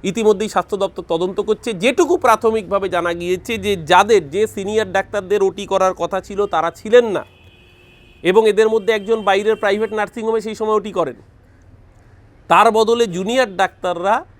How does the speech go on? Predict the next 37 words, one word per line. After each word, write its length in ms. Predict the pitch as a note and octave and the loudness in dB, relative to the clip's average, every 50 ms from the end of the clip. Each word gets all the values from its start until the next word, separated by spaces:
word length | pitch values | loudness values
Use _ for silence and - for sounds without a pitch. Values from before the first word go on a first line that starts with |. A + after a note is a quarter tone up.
| - - - | -20 -12 -4
তাদেরকে 420 | - D3+ D#3+ F#3 G#3 G3+ - A3 G#3 | -2 -2 0 0 -2 -2 -2 -6 -4
দিয়ে 160 | F#3+ G3+ F#3+ | -2 2 2
ওটি 240 | F#3 F3+ - G3+ E3 | 2 2 0 -4 -2
করানো 380 | F3+ F3 E3+ F3 E3+ F3 F3 | 0 2 2 2 0 0 0
হয়, 220 | E3+ F3+ F#3+ G#3+ G#3 | 2 2 2 2 0
থার্ড 360 | - E3+ E3 E3+ F3+ F3 F#3 | 0 0 0 0 0 0 0
ইয়ার 160 | G3 F#3 - | -2 -2 -2
পিজিটিরা 500 | - F3+ F3 D#3+ F3+ F3+ F3 F3+ E3+ E3+ | -4 -8 -8 -8 -8 -10 -6 -2 0 0
ওটি 280 | E3 E3 D#3 F3+ F3+ - | 0 0 -2 -6 -8 -4
করে, 280 | - E3 E3+ G3+ G3+ | -2 -2 0 0 0
এবং 200 | F#3+ E3+ F3+ F#3 - | 0 -2 -4 -8 -4
কাঁচা 300 | - D#3+ - - G#3+ F#3+ | -4 -4 -4 -2 -4 -4
হাতে 200 | F3 F#3 F3 - | -4 -4 -4 -4
অ্যানাস্থেসিয়া 560 | F#3 E3 E3 F3 E3+ - F#3 F3 - F#3 F3 E3 | -4 -4 -4 -6 -8 -8 -12 -12 -10 -8 -6 -4
দেওয়ার 200 | D#3 D#3 D#3+ D#3 | -2 -4 -4 -4
সময় 340 | - - D3 D3+ D#3+ D#3+ | -6 -10 -10 -8 -8 -8
থেকেই 500 | D#3 - E3+ - - A#3 C4 D4 E4+ F4 F4 - _ - - _ _ _ - _ _ _ - _ _ - - _ | -8 -10 -12 -10 -8 -6 -4 -4 -4 -6 -8 -12 _ -20 -20 _ _ _ -20 _ _ _ -20 _ _ -20 -20 _
সমস্যাটা 580 | - - D3+ D3+ D#3 C#3+ - - C3+ A#2+ - A#2+ | -4 -4 -2 -2 -2 -4 -6 -8 -8 -8 -8 -10
শুরু 320 | - - - E3 D#3 D3 | -12 -8 -6 -4 -4 -4
হয়। 220 | C3+ - F2 G#1+ - - _ _ _ - - - _ - - - | -6 -8 -12 -14 -16 -18 _ _ _ -20 -20 -20 _ -20 -16 -2
যে 200 | C3+ A#3 C#4+ - | 2 4 4 4
কারণে 380 | - B3+ A#3 B3 C4+ D4 D4+ | 4 4 6 6 6 4 4
এই 100 | D4 C#4+ | 2 2
ঘটনা 340 | G#3 G#3+ A3 - - A#3+ A3+ | 2 2 2 2 0 0 0
ঘটে 220 | F#3 G3+ - G#3+ | 0 -2 -2 -2
থাকুক 280 | G#3 G3 F#3+ F#3+ F#3 G3 | -4 -4 -6 -6 -6 -4
না 120 | G3 F#3 | -4 -4
কেন, 160 | D#3+ E3+ D#3+ D#3 | -2 -2 -2 -2
এখন 300 | D#3 D3+ - G#3 G3+ F#3+ | -2 -2 -4 -6 -6 -2
বলা 220 | E3+ F3 F#3+ F#3+ | 0 0 2 2
হচ্ছে 280 | A3+ A3 - - - A#3 | 2 0 -2 -4 -6 -2
স্যালাইন, 460 | - F#3+ F3+ F3+ F3+ F#3 G3+ A3+ - - _ _ _ _ _ _ _ _ _ | 0 2 2 2 2 0 -2 -4 -10 -16 _ _ _ _ _ _ _ _ _
আসল 340 | - D3+ - - G#3+ G3+ G3 | -2 -2 0 0 -2 -2 -2
কারণ 360 | - E3 D#3+ D#3+ F3+ F3+ E3+ | -2 -2 0 0 0 0 -2
কি 260 | - - F#3 G#3 A3+ | -4 -8 -10 -10 -10
স্বাস্থ্য 320 | G#3+ - D#3+ D3 - - E3 | -6 -6 -8 -8 -6 -8 -8
দপ্তরের 360 | D#3+ D3+ D#3 _ F3 E3 | -8 -8 -8 _ -8 -8